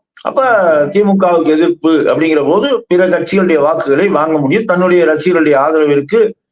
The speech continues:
இந்த கோணத்துல அவர் அணுகிறாரு அவரு. அது பொதுவாக இந்த மாதிரியான புதிய கட்சிகள், சி-,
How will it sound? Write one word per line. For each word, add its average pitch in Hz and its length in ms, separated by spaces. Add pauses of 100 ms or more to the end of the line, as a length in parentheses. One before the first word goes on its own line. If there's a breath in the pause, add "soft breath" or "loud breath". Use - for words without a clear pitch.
(300)
இந்த 269 280
கோணத்துல 262 500
அவர் 226 120
அணுகிறாரு 196 460 (120)
அவரு. 123 220 (600)
அது 185 220 (200)
பொதுவாக 254 680
இந்த 208 160
மாதிரியான 214 420
புதிய 202 300
கட்சிகள், 170 460
சி-, 180 180